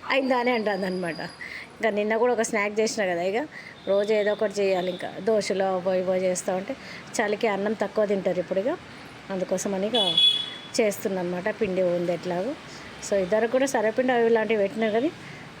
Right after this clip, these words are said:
so, ఎప్పుడప్పుడే కొత్త కదా, అందుకోసమని పెట్టాను. ఉప్పు, కారం సరిపోయింది. కొంచెం చప్పగానే చేసుకుంటాను బాగా, అంటే బా ఉప్పు ఎక్కువ ఉండదు మనకి. ఇంకా ఆ ఆయిల్ ఏమో నిన్న,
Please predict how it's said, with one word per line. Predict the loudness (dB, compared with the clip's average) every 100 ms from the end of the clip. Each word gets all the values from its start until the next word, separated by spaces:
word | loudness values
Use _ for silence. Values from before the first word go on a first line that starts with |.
| -8 0
so, | 2 2 0
ఎప్పుడప్పుడే | 0 0 2 0 2 2
కొత్త | 0 0
కదా, | 0 0 -4 -10 -14 -16 -18 -18 -12
అందుకోసమని | -6 -2 -2 -2 -6
పెట్టాను. | -2 -2 0 -2 -2 -8 -6 -6
ఉప్పు, | -2 -2
కారం | 0 0
సరిపోయింది. | 0 -2 0 0 2 2 0
కొంచెం | 0 -2 -2 -4
చప్పగానే | -2 -4 -2 0 0
చేసుకుంటాను | 0 0 -2 -6 -6 -4 -4 -4 -6 -16 -18 -18 -12 -4
బాగా, | -2 0 -2
అంటే | -2 -2
బా | 0 -2 -4 -8
ఉప్పు | -2 0
ఎక్కువ | 0 0 -2
ఉండదు | -2 -4 -8 -14 -14 -16 -16 -8
మనకి. | -6 -6 -10 -16 -18 -18 -18 -16 -16 -16 -14 -12 -10
ఇంకా | -4 -2 -2 -6 -14 -10 -2
ఆ |
ఆయిల్ | 0 2 2 4
ఏమో | 2 2
నిన్న, | 2 0 0 -2 -4